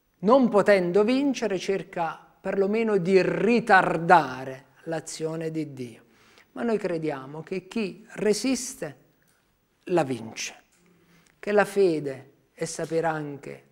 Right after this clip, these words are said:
aspettare, e Dio è colui che arriva sempre al momento opportuno. Ed è anche questo il messaggio del libro di Daniele, di non contare i giorni,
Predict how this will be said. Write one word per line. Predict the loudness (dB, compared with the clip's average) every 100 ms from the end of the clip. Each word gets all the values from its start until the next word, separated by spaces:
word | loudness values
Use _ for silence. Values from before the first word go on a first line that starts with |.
| _
aspettare, | -14 -10 0 0 0 -16 -16 -18 -20 _ _ _ _
e | -6
Dio | 0 4 2
è |
colui | 0 -2 0 0 -2
che | -2 -2
arriva | -2 -4 -4
sempre | -6 -6 -6 -6 -8 -12 -14 _ -6
al | -2
momento | 0 -2 -4 -8 -8 -8 -10 -10 -16 _
opportuno. | -2 -2 -2 -6 -6 -10 -8
Ed | -4
è | -2
anche | -2 -2 -2
questo | 2 0 0 -8
il | -10
messaggio | -10 -8 -6 -6 -6
del | -6 -4
libro | -4 -6 -8
di | -8
Daniele, | -6 -6 -8 -12 -20 _ _ _ _ _
di | -4 0
non | 2 4 4
contare | 4 4 4 2 4 2
i | 0
giorni, | 0 -2 -2 -12 -16